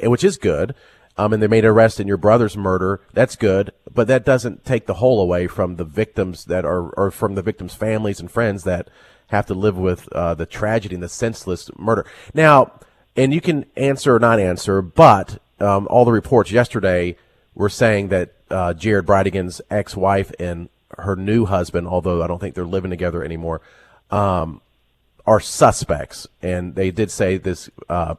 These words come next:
gentleman that, this man, this monster, I should say, that murdered, uh, your brother did not act alone.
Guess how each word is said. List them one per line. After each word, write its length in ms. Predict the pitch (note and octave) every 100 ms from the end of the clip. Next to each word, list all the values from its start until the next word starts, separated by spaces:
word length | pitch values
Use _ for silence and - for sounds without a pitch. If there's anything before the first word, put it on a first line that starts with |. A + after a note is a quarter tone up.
| _ -
gentleman 380 | G#2+ G2+ F#2 F2
that, 200 | E2 - - -
this 160 | F#2+ -
man, 400 | G#2 G2 F2 F#2
this 160 | F2+ F2
monster, 360 | F#2+ F#2 -
I 40 | F2
should 140 | E2
say, 140 | -
that 160 | E2+ D2+
murdered, 440 | F#2 G2 F#2 E2 - _ _ _ -
uh, 140 | F#2
your 320 | F2+ F2 E2 D2 -
brother 480 | F2+ B2 F#2 E2+ - - _ _
did 120 | A#2
not 200 | A2+ G#2
act 200 | G2 G2
alone. 480 | F2+ F#2+ A2 D2 -